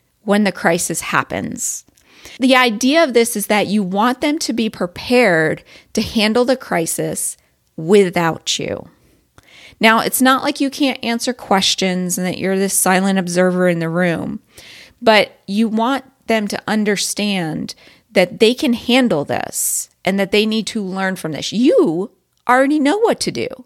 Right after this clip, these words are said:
You're the safety professional. You study this stuff. You know how you want it to play out.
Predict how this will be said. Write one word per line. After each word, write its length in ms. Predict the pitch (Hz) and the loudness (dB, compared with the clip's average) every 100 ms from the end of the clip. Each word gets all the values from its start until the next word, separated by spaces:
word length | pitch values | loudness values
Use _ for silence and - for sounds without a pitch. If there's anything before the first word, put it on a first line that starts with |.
| _ _ _ _ | _ _ _ _
You're 280 | - 262 269 | -2 2 2
the 100 | 302 | 2
safety 340 | 302 247 247 247 | 2 2 2 -4
professional. 680 | - - 370 - 135 101 - - - | -2 0 0 -2 -4 -6 -10 -14 -2
You 140 | 480 | -2
study 600 | 554 - - 254 587 508 | 0 -2 0 0 0 0
this 200 | 233 185 | 2 0
stuff. 840 | - - 202 110 180 - - - - _ - - - | 0 -2 -2 -2 -6 -16 -18 -18 -20 _ -20 -20 -8
You 200 | - 453 | 2 2
know 220 | 381 262 415 | 4 2 2
how 180 | 294 | 0
you 200 | 185 185 | -2 -2
want 200 | 170 160 | -4 -4
it 100 | 151 | -4
to 80 | - | -8
play 280 | - 180 147 | -8 -4 0
out. 380 | 131 - - | 0 -2 -4